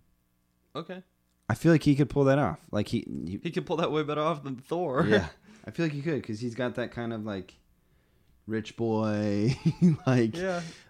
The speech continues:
Speaker 2: um,
Speaker 1: Like he did in Endgame. He was just kinda
Speaker 2: Yeah.
Speaker 1: he kinda has that attitude.
Speaker 2: I feel like he could. My other picks for that were Eric Bana. I don't know if you know who that is.
Speaker 1: Maybe if I saw him or knew
Speaker 2: Um,
Speaker 1: what he was in. Do you know what movies he's in?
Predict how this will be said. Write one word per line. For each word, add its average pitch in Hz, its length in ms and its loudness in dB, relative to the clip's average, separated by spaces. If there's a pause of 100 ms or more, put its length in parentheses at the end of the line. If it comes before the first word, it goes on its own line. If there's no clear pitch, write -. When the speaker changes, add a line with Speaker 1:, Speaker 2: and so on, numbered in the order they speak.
Speaker 2:
um, 98 600 -2 (240)
Speaker 1:
Like 147 200 -4
he 160 160 -4
did 147 200 -4
in 135 120 -6
Endgame. 120 480 -6
He 127 80 -8
was 127 140 -8
just 123 180 -14
kinda 127 260 -10 (260)
Speaker 2:
Yeah. 107 240 -6 (480)
Speaker 1:
he 165 220 -4
kinda 190 220 -2
has 175 160 -2
that 131 360 -2
attitude. - 340 -16 (800)
Speaker 2:
I 104 40 -16
feel 147 140 -4
like 139 80 -4
he 123 100 -6
could. 120 220 -4 (300)
My 117 140 -2
other 139 260 0
picks 131 260 -6
for 120 180 -6
that 104 320 -6
were 92 520 -6 (600)
Eric 110 380 -2
Bana. 110 540 2
I - 40 -6
don't 104 80 0
know 104 60 4
if 95 100 0
you 104 60 2
know 101 140 4
who 90 40 2
that 90 160 0
is. 87 480 -4 (460)
Speaker 1:
Maybe 107 280 -6
if 98 100 -8
I 95 120 -8
saw 95 300 -6
him 104 240 -8
or 95 280 2
knew 110 140 2
Speaker 2:
Um, 107 60 2
Speaker 1:
what 107 80 2
he 104 60 0
was 101 200 -2
in. 110 340 -2
Do 113 80 -6
you 113 60 -4
know 113 80 -2
what 110 120 -4
movies 107 340 -8
he's 117 120 -16
in? 127 200 -16